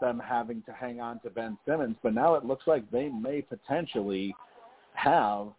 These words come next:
a, uh, you know, they may potentially have, uh,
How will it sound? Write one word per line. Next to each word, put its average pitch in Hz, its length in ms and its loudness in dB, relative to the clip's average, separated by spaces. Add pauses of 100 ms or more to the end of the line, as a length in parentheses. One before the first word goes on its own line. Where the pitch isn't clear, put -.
(200)
a, 113 240 -4
uh, 113 540 -6 (1120)
you 151 100 -2
know, 123 260 0
they 131 160 2
may 151 240 -2
potentially 135 680 -4
have, 113 560 2 (920)
uh, 117 420 2